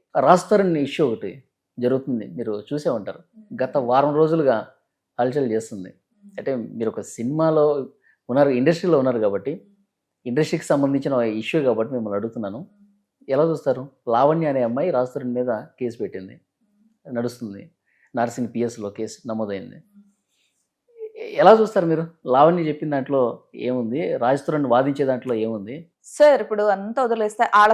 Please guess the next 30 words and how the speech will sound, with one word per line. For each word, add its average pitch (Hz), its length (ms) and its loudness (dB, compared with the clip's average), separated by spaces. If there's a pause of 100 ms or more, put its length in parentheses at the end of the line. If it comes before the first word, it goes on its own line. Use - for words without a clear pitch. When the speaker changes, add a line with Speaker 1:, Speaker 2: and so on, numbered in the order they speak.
(120)
Speaker 2:
తప్పో 226 520 0
ఈయన 220 240 -2
తప్పో 208 240 0
నాకు 226 180 0
తెలియదు 208 280 0
సార్, 180 140 -4 (260)
ఎందుకంటే 233 360 2
నేను 240 140 2 (120)
పక్కన 254 280 4 (100)
లేను. 240 200 4 (760)
ఆ, 302 120 8 (540)
ఆవిడ 262 160 12 (100)
ప్రాబ్లమ్స్ 269 460 8
లో 339 140 2
నేనేమి, 226 420 -2 (600)
ఆవిడ 226 140 8 (120)
ప్రాబ్లమ్స్ 247 400 6
ఉన్నప్పుడు 233 280 -2
నేనేం 226 240 -2
వచ్చి 220 220 -8
హెల్ప్ 196 240 0
చేయలేదు. 180 320 -8
ఇప్పుడు 202 180 -6
వెళ్ళిపోయి 214 460 -2
మనం 202 140 0 (460)
ఈజీగా 220 220 -2 (120)
ఏసీ 233 220 -4
రూమ్ 226 160 -4
లో 220 120 4
కూర్చొని 220 360 -6